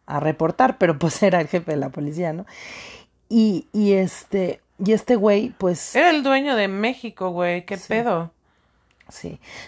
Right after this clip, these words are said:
Speaker 1: También otro de sus negocios muy fructíferos era la Cuarta Compañía, que era un grupo de presos del penal de Santa María que por las noches salían a robar autos y bancos con la custodia de la policía. O sea, yo no me voy a manchar las manos porque yo soy la policía, pero te saco del penal, te traslado en una camioneta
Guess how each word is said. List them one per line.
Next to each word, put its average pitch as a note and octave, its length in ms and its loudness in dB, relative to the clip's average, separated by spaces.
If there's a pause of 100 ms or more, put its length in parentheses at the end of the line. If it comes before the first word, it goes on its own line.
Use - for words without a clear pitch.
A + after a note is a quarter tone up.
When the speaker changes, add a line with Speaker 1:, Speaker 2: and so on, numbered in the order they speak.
Speaker 1:
También B3+ 340 6
otro C#4+ 200 0
de C#4 60 2
sus A3 180 -2
negocios G3+ 440 0
muy G#3 180 2
fructíferos G3+ 760 0
era G3+ 180 6
la F#3 180 2
Cuarta G3+ 340 0
Compañía, G#3 540 -2 (300)
que A#3 100 -2
era A3+ 120 4
un A#3+ 100 2
grupo B3 280 2
de A#3 120 4
presos A3 400 0
del A3 120 2
penal G#3+ 380 2
de F#3 80 -2
Santa F3 280 -2
María F#3+ 340 0
que F#3+ 100 -4
por D3 180 -4
las D#3+ 160 0
noches E3+ 280 -4
salían E3 240 0
a E3+ 100 2
robar D#3 380 0
autos F#3 500 -2
y G3 80 -2
bancos F3 360 -4
con E3 120 -6
la D3+ 80 -6
custodia D#3 400 -4
de D3+ 60 0
la D3+ 100 -4
policía. D#3+ 480 -10 (520)
O A3 100 2
sea, B3 100 4
yo A#3+ 160 2
no D#4 80 2
me C4 100 4
voy G#3+ 100 6
a - 20 2
manchar F#3 400 -2
las F3 220 -2
manos A3 280 -2
porque - 260 -14
yo D#3+ 60 -4
soy D#3 140 -6
la C#3+ 100 -4
policía, F3 460 0
pero D3 160 -4
te D#3 160 -8
saco G3 260 0
del G#3 140 0
penal, G3+ 380 0
te F3+ 100 -4
traslado G3+ 560 0
en G3 60 -4
una G#3 180 -4
camioneta G#3+ 580 -4